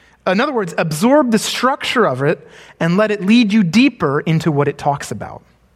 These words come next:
And the same can go for lots of other pre-made prayers. So this is gonna be one of our exercises this week. And so I'll give you a couple examples of set prayers, okay? Number one, the Lord's Prayer.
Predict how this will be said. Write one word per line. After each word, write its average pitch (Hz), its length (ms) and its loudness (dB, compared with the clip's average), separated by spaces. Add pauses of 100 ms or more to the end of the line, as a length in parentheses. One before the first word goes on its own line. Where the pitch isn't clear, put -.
(1600)
And 180 140 -2
the 196 60 0
same 254 300 -2
can 277 140 0
go 226 260 2
for 196 120 -4
lots 196 380 0
of 220 100 0
other 190 300 0
pre-made 185 640 2
prayers. 127 360 -2
So 156 120 -2
this 185 180 0
is 233 80 0
gonna 220 160 0
be 190 80 -2
one 185 140 -2
of 196 80 -2
our 190 80 -2
exercises 139 640 -4
this - 180 -8
week. 139 360 -6 (840)
And 208 160 -2
so 214 280 0 (640)
I'll 202 100 2
give 220 180 -4
you 220 200 -2 (280)
a 185 60 -4
couple 240 220 0
examples 170 640 -2 (1300)
of 175 120 -2
set - 320 -4
prayers, 131 520 -4 (240)
okay? 175 480 -4 (300)
Number 208 180 -2
one, 196 220 -4
the 165 80 -8
Lord's 185 300 -6
Prayer. 131 340 -4